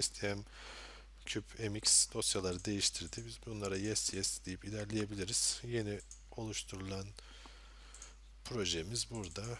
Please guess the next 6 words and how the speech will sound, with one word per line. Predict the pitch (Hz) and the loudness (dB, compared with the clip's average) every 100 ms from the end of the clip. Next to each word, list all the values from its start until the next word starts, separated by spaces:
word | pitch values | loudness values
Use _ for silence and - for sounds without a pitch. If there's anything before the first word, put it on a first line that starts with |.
| - | -8
Main'in | 120 120 113 110 110 | -2 2 2 2 2
içerisine | - 110 104 - 104 | 4 4 4 4 2
eğer | 101 95 | 0 2
bakacak | 98 - 95 92 | 0 0 0 -2
olursak | 113 101 - - - - - - - | -4 0 2 0 -2 -8 -10 -10 -4
burada | 95 92 104 | -2 0 -2